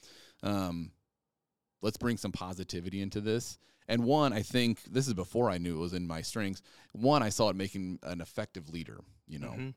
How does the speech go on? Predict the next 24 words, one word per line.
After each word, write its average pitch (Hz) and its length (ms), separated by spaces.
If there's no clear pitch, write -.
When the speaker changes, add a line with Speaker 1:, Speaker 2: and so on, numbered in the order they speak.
Speaker 1:
Positivity 101 680
in 85 60
my 85 160
mind 87 140
is 76 80
like, 71 160
"I 90 120
can 92 180
be 92 160
this. 90 220
This 107 220
is 113 100
something 95 280
that 87 80
I 90 80
can 90 140
bring 85 280
as 80 160
a 82 60
leader 85 260
in 82 140
a 82 80
leadership 80 460
role." 71 280